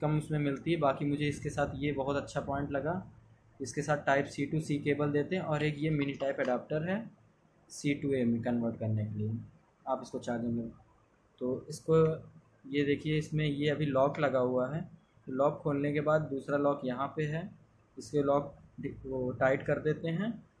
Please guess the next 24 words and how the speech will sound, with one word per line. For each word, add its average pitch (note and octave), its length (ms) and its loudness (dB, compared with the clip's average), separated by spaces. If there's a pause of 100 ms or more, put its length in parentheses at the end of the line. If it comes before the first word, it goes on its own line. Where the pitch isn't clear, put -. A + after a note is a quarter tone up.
(140)
इसके - 200 0
बाद C3+ 300 6
मैं C#3+ 120 -2
आपको C#3 240 -2
चलिए C#3 280 2
इसको C3+ 220 -2 (100)
open C3 300 -4
करके C3 260 0
दिखाता B2 440 -2
हूँ। F3 200 -4 (1040)
तो C3 60 -8
पहले B2+ 320 -4
इसका C3+ 220 -2
एक C3+ 220 0
lock C3+ 280 0
ये C3 160 -2
खोलना C#3+ 400 -4
है, E3+ 180 -4 (1300)
फिर C3 120 -6
दूसरा B2+ 340 -2
lock C3+ 260 0
यहाँ B2 280 -2
से D3 180 -4
है। D#3 180 -4